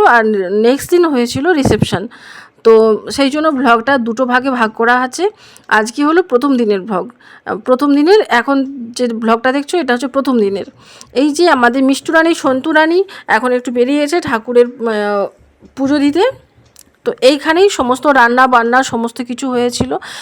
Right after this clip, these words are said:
বেশ কিছু লোকজনও খাওয়া দাওয়া করেছিল এই দিন। যারা যারা ভেজ খান তারা, তারা এই দিনটা সব খেয়েছিল, ননভেজের মধ্যেও অনেকে ছিল। তো, এ,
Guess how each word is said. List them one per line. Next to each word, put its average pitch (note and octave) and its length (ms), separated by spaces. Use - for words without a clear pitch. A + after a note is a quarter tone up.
বেশ E4 180
কিছু E4 220
লোকজনও B3 420
খাওয়া A#3 240
দাওয়া B3 160
করেছিল A#3+ 420
এই A#3 140
দিন। C4 160
যারা G3 240
যারা C4 280
ভেজ A#3+ 340
খান C#4 300
তারা, A#3+ 260
তারা B3 380
এই A#3 180
দিনটা A#3+ 260
সব A#3+ 160
খেয়েছিল, B3 520
ননভেজের A3+ 500
মধ্যেও A#3+ 340
অনেকে E4+ 240
ছিল। A#3 260
তো, A3 80
এ, A3+ 140